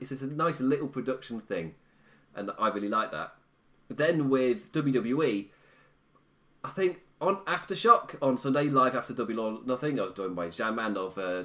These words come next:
Dynamite After Dark and Kingdom of Honor. After, uh, we talked about it then, and it just reminds me of, uh, Xbox's E three press conferences, <laughs> where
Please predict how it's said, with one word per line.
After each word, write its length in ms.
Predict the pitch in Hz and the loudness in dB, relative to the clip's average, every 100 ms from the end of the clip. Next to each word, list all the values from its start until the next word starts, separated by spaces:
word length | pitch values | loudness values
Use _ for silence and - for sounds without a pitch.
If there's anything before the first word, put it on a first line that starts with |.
| - | -4
Dynamite 280 | 98 95 104 | -4 -2 -4
After 140 | - | -6
Dark 320 | 82 107 101 - | -2 0 0 -2
and 240 | 87 85 | -8 -10
Kingdom 240 | - 90 87 | -12 -8 -2
of 80 | |
Honor. 220 | 107 107 104 - - _ _ _ _ _ _ _ | 0 0 -4 -14 -20 _ _ _ _ _ _ _
After, 540 | 170 - 170 165 156 139 | -4 -2 4 4 4 0
uh, 80 | 135 - | -2 0
we 160 | 170 156 | 0 0
talked 220 | 214 214 | 0 2
about 160 | 143 | 2
it 40 | 135 | 2
then, 180 | 160 131 | 2 2
and 100 | 131 | 2
it 60 | |
just 120 | 165 151 | -2 0
reminds 460 | 147 160 190 156 | 4 4 4 2
me 180 | 143 131 | 2 4
of, 300 | 117 107 110 | 2 0 0
uh, 140 | 107 - - - | -2 -2 -12 -6
Xbox's 680 | 156 - 135 127 - 120 - | -6 -2 -2 -2 -4 -6 -4
E 140 | 139 135 | -6 -4
three 260 | 123 127 | -2 -2
press 280 | 110 117 104 | 0 -4 -4
conferences, 680 | - 95 82 80 78 - - 143 - - | -8 -10 -10 -14 -16 -18 -16 -16 -14 -8
<laughs> 360 | 170 175 - | -4 -2 0
where 300 | 247 185 143 | 2 4 2